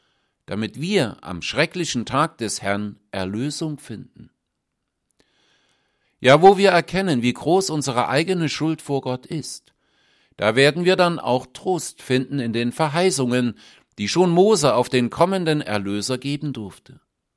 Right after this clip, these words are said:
Am Ende seines Lebens verhieß Mose seinen geliebten Israeliten:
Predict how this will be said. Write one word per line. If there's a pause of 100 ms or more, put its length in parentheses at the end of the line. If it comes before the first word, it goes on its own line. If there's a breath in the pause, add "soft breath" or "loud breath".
(300)
Am
Ende
seines
Lebens
verhieß
Mose
seinen
geliebten
Israeliten: